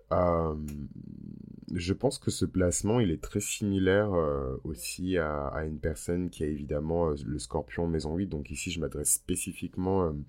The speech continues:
aux ascendants Bélier, qui ont une maison huit qui est naturellement teintée de l'énergie, euh, du Scorpion. Et en fait, c'est... c'est... Je sais pas, je sais pas comment vous expliquer, euh,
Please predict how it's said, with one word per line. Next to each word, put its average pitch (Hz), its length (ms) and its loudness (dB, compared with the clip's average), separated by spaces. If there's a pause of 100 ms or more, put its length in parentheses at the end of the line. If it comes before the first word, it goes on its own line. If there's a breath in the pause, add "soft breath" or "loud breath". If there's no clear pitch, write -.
(600 soft breath)
aux 87 160 0
ascendants 82 340 2
Bélier, 85 400 4 (1120)
qui - 220 -8
ont 78 140 0
une 85 80 0
maison 76 260 -2
huit 85 220 -2
qui - 100 -6
est 73 40 0
naturellement 73 640 -2
teintée 76 360 0
de 73 40 -4
l'énergie, 73 600 -2
euh, 69 160 0
du 64 160 -12
Scorpion. - 580 -4 (720 soft breath)
Et 76 60 0
en 73 120 0
fait, - 280 2
c'est... 78 400 2
c'est... 78 720 -2 (500 soft breath)
Je 82 160 0
sais 123 220 0
pas, 110 500 4
je 65 120 -8
sais 90 120 -8
pas 190 80 -4
comment 131 220 2
vous 82 140 0
expliquer, - 460 0
euh, 80 220 4